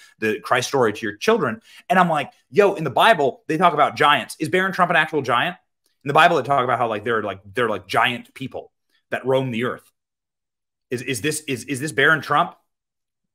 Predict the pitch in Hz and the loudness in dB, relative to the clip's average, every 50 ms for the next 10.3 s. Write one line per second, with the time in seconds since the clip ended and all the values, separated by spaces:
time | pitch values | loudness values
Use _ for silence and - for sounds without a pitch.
0 | _ _ 110 104 101 98 98 98 95 - - - 131 127 127 127 127 123 - 117 | _ _ -10 -8 -6 -4 -4 -4 -6 -6 -4 -2 -2 -2 -2 -4 -8 -10 -10 -12
1 | 117 110 113 120 123 123 120 113 110 104 123 120 117 113 107 92 90 82 78 - | -12 -10 -8 -6 -6 -6 -6 -8 -4 -4 -2 0 0 0 -2 -2 -4 -10 -12 -14
2 | _ _ - 90 85 82 - - - 90 - - 82 73 80 73 - - - - | _ _ -10 -8 -8 -8 -10 -10 -12 -12 -12 -14 -14 -14 -14 -14 -14 -18 -20 -20
3 | - - - _ _ _ 76 73 - - 71 71 71 - 78 76 71 _ _ - | -20 -20 -20 _ _ _ -20 -20 -20 -20 -20 -20 -20 -20 -20 -20 -20 _ _ -20
4 | - _ _ _ 123 135 160 180 180 165 - - 156 143 139 - - 123 113 - | -20 _ _ _ 4 4 6 4 4 0 -4 -4 -4 -4 -4 -4 -6 -8 -6 -4
5 | 120 113 110 107 104 98 92 90 107 87 92 113 113 101 - - 104 82 78 _ | -4 -4 -4 -4 -6 -8 -6 -6 -6 -4 -4 -4 -6 -6 -6 -8 -12 -14 -10 _
6 | 123 123 147 170 160 - 156 - - 110 104 - 120 110 107 104 - - _ _ | -4 -2 -2 -2 -2 -2 -4 -4 -4 -8 -6 -4 -4 -4 -4 -6 -10 -14 _ _
7 | - 117 113 90 110 151 - 254 262 202 175 226 196 165 202 208 202 - - 135 | -6 -6 -6 -4 -6 -6 -2 -2 -2 6 8 8 8 10 8 6 6 6 4 2
8 | 120 123 120 120 113 135 151 156 - - - - - 196 208 190 160 131 - - | 2 2 0 0 0 -2 -2 -2 -4 -10 -12 -2 0 2 2 2 0 0 -2 -2
9 | 131 117 113 - - _ _ _ _ _ _ 104 101 147 135 160 202 240 247 190 | 0 0 0 -2 -8 _ _ _ _ _ _ -2 2 4 4 4 4 2 0 -4
10 | - - - 180 175 170 | -4 0 2 2 2 2